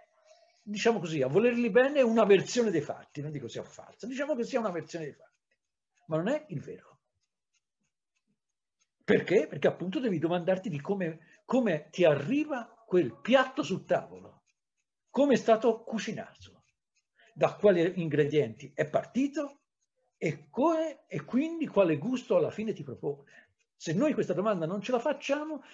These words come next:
è come se noi fossimo disposti a mangiare qualsiasi roba, basta che semplicemente ci faccia passare la fame.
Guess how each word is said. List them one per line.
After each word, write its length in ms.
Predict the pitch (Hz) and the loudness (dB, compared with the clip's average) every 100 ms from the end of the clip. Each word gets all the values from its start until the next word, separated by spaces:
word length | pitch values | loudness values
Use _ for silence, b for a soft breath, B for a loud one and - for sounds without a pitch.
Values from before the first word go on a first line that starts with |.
| B | B
è 140 | 208 | -6
come 240 | 240 233 | -4 -6
se 160 | 214 254 | -6 -6
noi 440 | 240 233 294 294 _ b | -4 -4 -4 -8 _ b
fossimo 460 | - 220 - 190 | -2 -2 -2 -8
disposti 760 | 202 262 - 302 302 - - 285 - | -6 -8 -6 -4 -4 -6 -8 -8 -6
a 100 | 180 | -6
mangiare 640 | 202 269 226 208 214 175 | -4 -4 2 4 4 2
qualsiasi 460 | - 151 - 160 180 | -4 -6 -6 -10 -10
roba, 420 | 131 - - 160 b | -10 -12 -16 -16 b
basta 300 | b 180 - | b -2 -2
che 160 | 139 160 | -8 -8
semplicemente 580 | - 240 247 240 147 131 | -10 -12 -8 -8 -8 -10
ci 140 | 190 | -10
faccia 280 | 143 117 143 | -8 -6 -6
passare 340 | 165 160 226 | -8 -4 -4
la 100 | 240 | -2
fame. 520 | - 247 - - - | -2 -2 -4 -12 -20